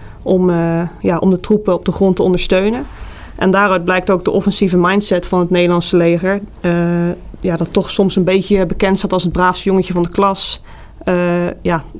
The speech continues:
die, die vooral meedeed aan peacekeeping missies. Maar ja, dat we ook wel degelijk konden vechten.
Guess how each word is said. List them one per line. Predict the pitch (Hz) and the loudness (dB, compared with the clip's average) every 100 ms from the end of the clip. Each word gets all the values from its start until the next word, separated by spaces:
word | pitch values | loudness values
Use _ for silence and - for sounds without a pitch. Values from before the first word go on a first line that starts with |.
| 185 180 - - | -8 -8 -12 -12
die, | - 180 180 | -2 0 2
die | 185 175 | 0 0
vooral | 180 180 | 2 2
meedeed | 185 185 180 180 | 2 2 2 0
aan | 175 | 0
peacekeeping | 208 208 - 208 208 190 | 2 2 2 0 2 2
missies. | 185 - 180 180 - | 2 0 -2 -2 0
Maar | 180 175 - | 0 -2 -2
ja, | 175 | 0
dat | 175 175 | 0 2
we | |
ook | 185 | 2
wel | 202 185 | 2 4
degelijk | 190 196 180 | 2 2 0
konden | 185 175 | 0 0
vechten. | 190 208 - | 0 -2 -6